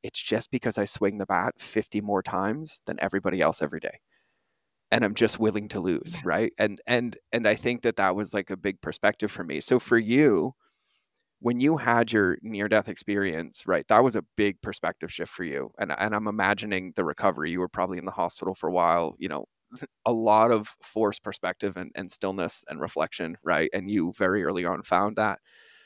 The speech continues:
Speaker 1: Have you found that that experience has, has been, like, a deep enough of an anchor that has always kinda kept you rooted? Or have you,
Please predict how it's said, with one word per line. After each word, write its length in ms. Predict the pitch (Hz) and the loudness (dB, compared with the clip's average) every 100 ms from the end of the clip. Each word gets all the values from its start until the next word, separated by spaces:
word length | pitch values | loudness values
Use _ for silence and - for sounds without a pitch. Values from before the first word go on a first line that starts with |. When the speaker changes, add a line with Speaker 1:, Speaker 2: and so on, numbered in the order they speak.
| _ _ _ | _ _ _
Speaker 1:
Have 140 | - 113 | 2 4
you 180 | 135 180 | 6 4
found 380 | - 123 127 131 | 6 6 6 4
that 100 | 98 | 2
that 120 | 107 | 2
experience 680 | 113 - 113 117 117 120 - | 0 0 2 2 2 -2 -2
has, 220 | 101 95 | -2 -2
has 200 | 107 117 104 | -4 -4 -2
been, 260 | 110 101 | 0 0
like, 220 | 104 98 | 0 -2
a 60 | 98 | -4
deep 440 | 95 - 113 107 | -10 -8 -6 0
enough 380 | 117 110 104 98 | 0 2 0 0
of 100 | 110 | -4
an 80 | 110 | -4
anchor 540 | 92 92 110 107 120 - | -4 -4 2 2 2 -2
that 100 | 101 | -2
has 100 | 98 | 2
always 300 | 95 101 107 | 4 4 0
kinda 260 | - 104 87 | -2 -4 -4
kept 300 | - 110 - | -2 -2 0
you 100 | 104 | -2
rooted? 460 | 95 101 120 127 - | 0 0 2 0 0
Or 200 | 104 98 | 2 0
have 120 | 101 | 0
you, 400 | 120 123 110 | 2 2 2